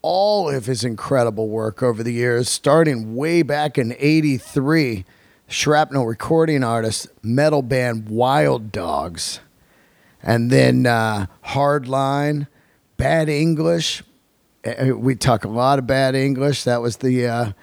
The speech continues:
kind of super group with Neil, Jonathan Cain,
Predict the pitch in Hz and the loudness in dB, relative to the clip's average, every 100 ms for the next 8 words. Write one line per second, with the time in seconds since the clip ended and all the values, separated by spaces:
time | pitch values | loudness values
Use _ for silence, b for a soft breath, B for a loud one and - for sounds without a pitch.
0 | b b b - 139 113 - - - 165 | b b b -4 -2 0 -2 -2 0 2
1 | 165 143 113 151 165 131 120 120 135 143 | 0 0 2 2 2 0 -4 -2 0 2
2 | 147 151 156 _ b b _ - 139 139 | 4 2 0 _ b b _ 2 2 2
3 | - 127 - 147 143 143 139 | -2 -4 -2 0 2 0 -2